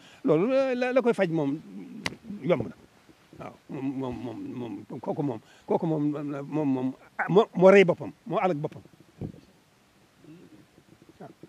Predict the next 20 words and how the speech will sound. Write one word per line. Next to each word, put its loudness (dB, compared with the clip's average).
Bu -6
dee 6
ci 0
saa 4
si -2
nag, 10
nguur -2
gaa 0
ngi 2
fi. 0
Te 0
nun -2
sequnu 0
ñoom 0
dara. 0
Nun 2
lan -2
war 4
a -4
seq. -4